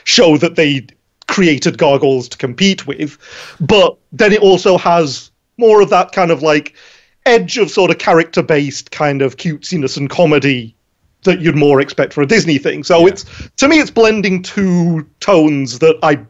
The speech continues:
Speaker 1: like both of. And certainly from that intro, those intro episodes, it looks like it's doing a pretty good job with them. Uh, so yeah, I'm, I'm excited to see more of it. And, you know, as an extra bonus for, for me and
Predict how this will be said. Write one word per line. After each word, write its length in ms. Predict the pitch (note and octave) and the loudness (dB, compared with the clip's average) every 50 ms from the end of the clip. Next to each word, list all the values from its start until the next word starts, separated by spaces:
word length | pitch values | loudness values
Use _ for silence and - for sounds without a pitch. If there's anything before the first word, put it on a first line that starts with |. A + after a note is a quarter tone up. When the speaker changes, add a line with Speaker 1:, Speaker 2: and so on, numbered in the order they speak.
| _ - | _ -6
Speaker 1:
like 440 | E3 D3 D3 C#3+ C3+ C3+ - - - | -2 0 2 2 0 0 -4 -4 -2
both 320 | D#3+ D3+ D3+ D3 C#3+ - | 0 2 2 0 -2 -6
of. 280 | D#3 D#3 E3 - - - | -6 -6 -6 -8 -6 -2
And 280 | - E3 D3+ D3 C#3+ - - - - - - _ _ _ _ | 0 0 0 0 -2 -6 -12 -20 -20 -20 -20 _ _ _ _
certainly 420 | - - - C#4+ C4 B3 A#3+ G#3 F#3 | -12 -2 2 2 2 4 2 0 2
from 320 | - A3 G3 F#3 F3 D3+ | 2 2 0 0 0 0
that 320 | D3+ E3 D#3 - - _ _ _ _ _ _ _ _ - | 0 0 0 0 -4 _ _ _ _ _ _ _ _ -2
intro, 640 | G#3 F#3 F3 D#3+ - - D#3 C#3+ C3 B2+ A#2+ A2+ A#2 _ _ _ _ _ _ _ _ _ _ _ _ _ _ _ - - - | 0 0 0 0 -2 0 0 2 2 2 0 -4 -8 _ _ _ _ _ _ _ _ _ _ _ _ _ _ _ -18 -6 0
those 240 | G3 F3+ D#3 C#3 F3 | 0 2 2 2 0
intro 300 | F3 D#3 - F3+ D3+ C3+ | -2 -2 0 0 0 0
episodes, 440 | C#3 - - C3 D#3+ D3 C#3+ C#3 | -2 -4 -6 -6 -4 -4 -4 -4
it 140 | E3 E3 - | -4 -6 -4
looks 240 | D#3+ E3+ D#3+ - - | -4 -6 -6 -2 0
like 180 | D3+ C#3+ C#3 E3 | 0 0 0 -2
it's 140 | B2 - | -8 -6
doing 200 | - D#3 C#3 C3 | -2 -2 0 0
a 60 | C3+ B2+ | -2 -2
pretty 160 | - C3+ B2+ | -2 -2 -2
good 160 | B2 C#3 C3 | 0 -2 0
job 220 | - A#3 A#3+ F#3+ | 2 2 2 2
with 120 | G3 D#3+ A#2+ | 0 0 0
them. 220 | D#3 C#3 C3+ C#3 _ _ _ _ - - - - - _ _ _ _ - | 0 -2 -2 -4 _ _ _ _ -20 -20 -20 -20 -20 _ _ _ _ -2
Uh, 400 | F#3 E3 D#3 D#3 D3 D3+ D3+ C#3+ C#3+ - _ | 2 4 4 4 6 4 2 0 -2 -6 _
so 160 | _ - G#3 A3+ | _ 0 0 2
yeah, 160 | B3+ A#3+ A3 | 2 4 4
I'm, 320 | G3 F#3+ F3+ E3+ D#3+ D3 - | 4 2 2 0 -4 -4 -2
I'm 280 | F#3+ F3 E3 D#3+ D#3 D#3 | 0 0 0 0 -2 -4
excited 440 | D#3 - - C#3+ C#3+ C#3 - C3+ | -6 -4 -4 -4 -4 -4 -6 -12
to 80 | - - | -14 -14
see 160 | - - C#3 | -8 -6 -4
more 260 | C3 D3+ E3 F3+ F3 | 0 2 4 4 4
of 60 | D#3 D3+ | 4 4
it. 160 | D#3+ - - - - - _ _ - | 2 -2 -2 -8 -20 -20 _ _ -2
And, 380 | E3 F3+ F3 E3 E3 C#3+ - _ _ - | 0 0 2 0 -2 -4 -6 _ _ -6
you 140 | - - - | -2 0 2
know, 180 | E3+ D3+ D3 | 2 2 2
as 120 | D#3 D3+ E3 | 2 0 0
an 80 | E3 | 0
extra 320 | F#3 F3+ - - - F3+ - | -2 -2 -2 -4 -4 -2 0
bonus 440 | - D#3+ D#3+ D3+ D3 C#3+ C#3 - | 2 2 2 2 2 -2 -6 -8
for, 480 | - - D#3 D3 C#3 C#3 C3+ C3 B2 - - _ - - _ _ | -10 -8 -4 -4 -2 -2 -2 -2 -4 -8 -12 _ -20 -20 _ _
for 240 | _ - - F3 D#3+ | _ -2 0 2 2
me 300 | E3 E3+ D#3+ D3+ D3+ D3+ | 4 4 4 4 4 4
and 340 | C#3+ C#3 C#3 C#3 B2+ - | 4 2 0 -2 -6 -8